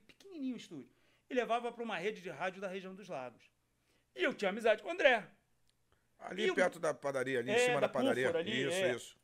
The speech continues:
Speaker 1: na Três Rios.
Speaker 2: Isso.
Speaker 1: Pô, conheço o André. Na época, eu já conhecia o André há um tempão, meu
Speaker 2: Ah,
Speaker 1: amigo.
Speaker 2: pulou, pulou, hein? Pulou, hein? Que a gente tava na F M o dia, já tamo na freguesia. Ele
Speaker 1: Não,
Speaker 2: pulou,
Speaker 1: mas
Speaker 2: hein?
Speaker 1: eu vou jogar só essa pílula,
Speaker 2: Então
Speaker 1: que
Speaker 2: vai,
Speaker 1: joga
Speaker 2: vai,
Speaker 1: Celso
Speaker 2: vai,
Speaker 1: aqui
Speaker 2: vai,
Speaker 1: na
Speaker 2: vai,
Speaker 1: água.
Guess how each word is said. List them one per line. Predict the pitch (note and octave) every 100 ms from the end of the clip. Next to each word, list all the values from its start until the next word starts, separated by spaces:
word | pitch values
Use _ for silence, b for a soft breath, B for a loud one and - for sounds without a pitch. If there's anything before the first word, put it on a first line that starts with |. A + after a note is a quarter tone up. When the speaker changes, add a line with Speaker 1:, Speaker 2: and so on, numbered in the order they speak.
| -
Speaker 1:
na | D#3+
Três | G#3+ G#3+ E3+
Rios. | F3 D3 -
Speaker 2:
Isso. | C3+ C3+ B2 - _ - -
Speaker 1:
Pô, | F#3
conheço | - A3 A3 A3+
o | G#3+
André. | E3 -
Na | E3+ G3
época, | E3 G#3+ C#4+ G#3
eu | F#3+
já | G3+
conhecia | D#4 C#4 G3
o |
André | F3+ F#3
há |
um | A#3+
tempão, | A#3+ - C4 C4+
meu | A#3+ C3 D#3+ -
Speaker 2:
Ah, |
Speaker 1:
amigo. | - A#3 A#3
Speaker 2:
pulou, | A3 F3+
pulou, | F#3+ A3+ G3 D3+
hein? | B2+
Pulou, | - D#3 A3 G3
hein? | C#3
Que | B2+
a |
gente | A2
tava | C#3 D3+
na | E3
F | D#3+
M | F#3
o | F#3+
dia, | C3+
já | B2
tamo | C#3+ E3
na | F3
freguesia. | F#3+ G3+ A3+ D3+
Ele | B2
Speaker 1:
Não, | C3+
Speaker 2:
pulou, | G#3+ G3
Speaker 1:
mas | C3
Speaker 2:
hein? | F#2+
Speaker 1:
eu |
vou | E3+ G#3
jogar | A#3+ A#3+
só | A#3 C#4+
essa | C#4+ A#3+
pílula, | G#3+ G3 D3+
Speaker 2:
Então | D3
Speaker 1:
que | D#3+
Speaker 2:
vai, | C3+
Speaker 1:
joga | G3
Speaker 2:
vai, | D3+
Speaker 1:
Celso | - F3+ -
Speaker 2:
vai, | D3+
Speaker 1:
aqui | -
Speaker 2:
vai, | D3+
Speaker 1:
na | C3
Speaker 2:
vai, | C#3+
Speaker 1:
água. | -